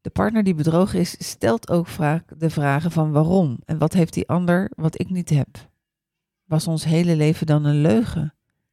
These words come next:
Kan ik je nog vertrouwen? En voor jou, als je degene bent die vreemd ging, zijn er ook vragen. Hoe heb, hè, die je meestal jezelf stelt.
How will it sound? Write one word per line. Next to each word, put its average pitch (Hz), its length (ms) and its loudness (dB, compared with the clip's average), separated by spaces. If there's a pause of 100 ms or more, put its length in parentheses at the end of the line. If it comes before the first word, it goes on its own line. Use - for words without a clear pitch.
Kan 185 160 0
ik 175 140 -2
je 185 100 -2
nog 156 180 -4
vertrouwen? 165 680 -2 (1120)
En 156 100 -2
voor 160 140 0
jou, 151 220 2
als 170 120 -2
je 156 100 -2
degene 151 420 0
bent 147 200 0
die - 100 -4
vreemd 147 560 -4
ging, - 500 -6
zijn 175 200 -2
er - 60 -4
ook - 200 -4
vragen. - 560 -4 (760)
Hoe 185 300 2
heb, 175 200 2 (280)
hè, 156 160 -10
die 165 240 -8
je 151 260 -2
meestal 156 560 -2
jezelf 151 460 -2
stelt. 143 440 -6